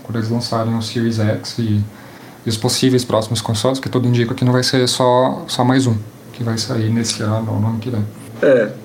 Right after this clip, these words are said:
Speaker 2: a próxima geração é uma, permanece uma incógnita. A única coisa que a gente consegue prever de forma muito mais tranquila são as inovações tecnológicas em termos de hardware, né? Muitos, os specs já foram revelados e tudo mais. Temos aí a entrada do Google Stadia.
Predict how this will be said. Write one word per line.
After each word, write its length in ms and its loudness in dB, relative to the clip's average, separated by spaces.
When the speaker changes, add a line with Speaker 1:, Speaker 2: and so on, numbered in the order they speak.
Speaker 2:
a 80 0
próxima 300 2
geração 480 2
é 40 2
uma, 160 2
permanece 440 2
uma 80 -2
incógnita. 680 0
A 60 -2
única 180 2
coisa 160 2
que 40 -2
a 40 0
gente 80 -6
consegue 260 0
prever 400 4
de 100 -2
forma 320 2
muito 300 -2
mais 300 2
tranquila 640 -2
são 200 2
as 80 2
inovações 560 2
tecnológicas 720 0
em 60 -4
termos 240 -2
de 80 -2
hardware, 500 0
né? 140 -2
Muitos, 480 -6
os 100 2
specs 360 2
já 100 -2
foram 160 -2
revelados 500 0
e 60 -14
tudo 200 -6
mais. 380 0
Temos 260 4
aí 160 4
a 40 4
entrada 280 2
do 140 4
Google 240 0
Stadia. 640 0